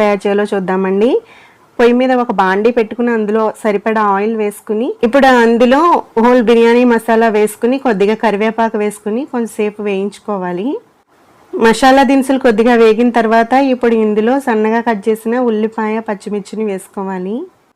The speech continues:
ఇలా ఆనియన్స్ వేగుతుండగా ఇందులో రుచికి సరిపడా సాల్ట్, కొద్దిగా పసుపు, కొంచెం అల్లం వెల్లుల్లి పేస్ట్, ఉప్పు, కారం, అల్లం వెల్లుల్లి పేస్ట్, గరం మసాలా వేసి ముందుగా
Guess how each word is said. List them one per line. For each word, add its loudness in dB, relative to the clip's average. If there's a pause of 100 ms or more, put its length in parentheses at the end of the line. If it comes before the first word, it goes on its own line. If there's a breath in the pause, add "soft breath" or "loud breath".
(360)
ఇలా 2 (140)
ఆనియన్స్ 0
వేగుతుండగా 2 (100)
ఇందులో 2
రుచికి -2
సరిపడా 0 (100)
సాల్ట్, 0 (120)
కొద్దిగా 0 (120)
పసుపు, -2 (460 soft breath)
కొంచెం 0 (100)
అల్లం 2
వెల్లుల్లి 2
పేస్ట్, 0 (560)
ఉప్పు, 0 (120)
కారం, 4 (100)
అల్లం 6
వెల్లుల్లి 6
పేస్ట్, 2
గరం 4
మసాలా 2 (120)
వేసి 2 (140)
ముందుగా 2